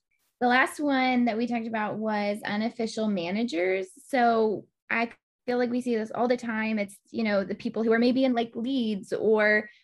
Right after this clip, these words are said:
are charge nurses, or they're, like, a supervisor role, but they're not really the boss. They're just kind of, like,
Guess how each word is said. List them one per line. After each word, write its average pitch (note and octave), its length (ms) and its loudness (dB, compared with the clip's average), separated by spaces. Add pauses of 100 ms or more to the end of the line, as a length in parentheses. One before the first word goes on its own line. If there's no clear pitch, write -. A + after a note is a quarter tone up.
are A#3+ 140 2
charge C#4 460 -2
nurses, A3 720 -4
or G#3+ 320 2
they're, A3 160 2
like, G#3 200 0
a B3 80 0
supervisor A3 920 -2
role, G3+ 440 0 (280)
but A3+ 320 2 (200)
they're B3+ 120 4
not B3 280 2
really A3 380 -2
the C#4 140 -2
boss. F3 380 0 (100)
They're A#3+ 120 0
just A3+ 260 -6
kind A#3 280 -2
of, A3+ 160 0
like, F#3+ 460 0